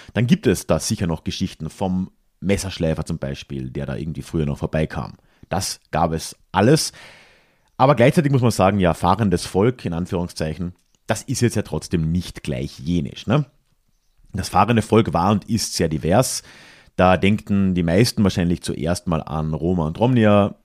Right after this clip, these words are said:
vielleicht dann noch an Sinti, Sintize. Daneben gab es in der Geschichte auch viele jüdische HändlerInnen, die da in Europa unterwegs waren. Und der vereinende Faktor all dieser Menschengruppen war im Prinzip die Armut, beziehungsweise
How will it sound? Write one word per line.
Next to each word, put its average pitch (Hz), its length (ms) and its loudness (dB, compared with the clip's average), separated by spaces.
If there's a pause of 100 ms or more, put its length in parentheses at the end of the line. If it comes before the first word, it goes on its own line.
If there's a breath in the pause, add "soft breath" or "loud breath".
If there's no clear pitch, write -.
(120)
vielleicht 85 340 -2
dann 80 80 -2
noch 78 120 -4
an 82 100 -4
Sinti, 90 420 -2
Sintize. 113 560 -2 (1160 soft breath)
Daneben 151 400 6 (100)
gab 95 220 2
es 101 220 0
in 110 140 -2
der 104 60 2
Geschichte 98 440 -4
auch 85 280 -4
viele 101 280 -2
jüdische 127 580 2
HändlerInnen, 113 680 -2
die 101 140 -2
da 101 160 2
in 104 220 -4
Europa 95 340 0
unterwegs 82 600 -6
waren. 139 260 4 (720 loud breath)
Und 196 280 4
der 107 140 4
vereinende 151 420 4
Faktor 131 680 -2
all 92 160 -2
dieser 98 220 -6
Menschengruppen 85 580 -8
war 76 160 -6
im 82 60 -8
Prinzip - 300 -12
die - 140 -14
Armut, 101 460 0 (240 loud breath)
beziehungsweise 87 540 -4